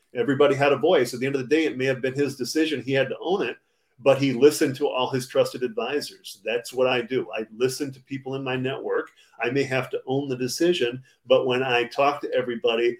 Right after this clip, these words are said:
my decision's going to be much better than it would have been had I not talked to them.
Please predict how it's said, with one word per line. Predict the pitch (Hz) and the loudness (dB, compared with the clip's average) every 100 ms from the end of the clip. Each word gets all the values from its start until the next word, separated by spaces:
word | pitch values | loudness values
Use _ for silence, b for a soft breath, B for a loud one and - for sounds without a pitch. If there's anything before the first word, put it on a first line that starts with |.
| _ | _
my | 127 123 | 2 2
decision's | 120 120 139 131 117 - | 2 0 -2 0 -4 -2
going | 117 110 | -2 -2
to | |
be | 107 113 113 - | -6 -6 -6 -8
much | 110 110 117 123 - - | -10 -2 0 0 -4 -4
better | - 123 117 | 0 2 2
than | 110 | 2
it | 110 - | -2 -4
would | 113 110 | -4 -4
have | 104 101 | -6 -8
been | 107 104 104 _ _ _ | -10 -10 -18 _ _ _
had | 120 | -4
I | 104 | -4
not | 101 90 - | -6 -10 -12
talked | 92 87 _ | -18 -18 _
to | |
them. | 90 90 | -20 -20